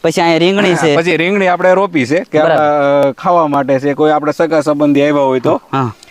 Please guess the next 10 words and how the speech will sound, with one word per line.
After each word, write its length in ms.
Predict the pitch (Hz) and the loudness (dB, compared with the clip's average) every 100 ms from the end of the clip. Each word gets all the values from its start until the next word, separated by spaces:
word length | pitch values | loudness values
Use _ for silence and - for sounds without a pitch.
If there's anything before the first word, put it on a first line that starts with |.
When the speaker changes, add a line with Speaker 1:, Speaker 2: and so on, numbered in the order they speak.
| - - | -18 -4
Speaker 2:
હવે 100 | 135 | 0
લોકો 320 | 165 175 214 | 0 0 0
રીંગણા 320 | 208 208 214 202 | 0 0 0 0
વેચે 340 | 185 - 123 | -2 -2 -4
છે, 120 | 117 | -2
બરાબર 300 | 120 185 185 | 0 0 0
છે? 60 | 170 | 0
Speaker 1:
બરાબર, 340 | 165 135 120 | 0 0 -2
હા. 80 | 120 - _ _ _ - 127 - - | -8 -10 _ _ _ -16 -16 -14 -6
Speaker 2:
મા-, 240 | 117 160 | -4 -4